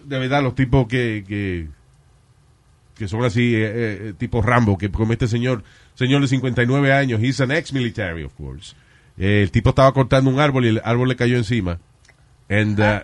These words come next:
he pinned him down por cuatro días. El hombre sobrevivió comiendo insectos,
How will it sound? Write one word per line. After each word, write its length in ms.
he 140
pinned 360
him 160
down 540
por 180
cuatro 400
días. 320
El 160
hombre 200
sobrevivió 560
comiendo 600
insectos, 760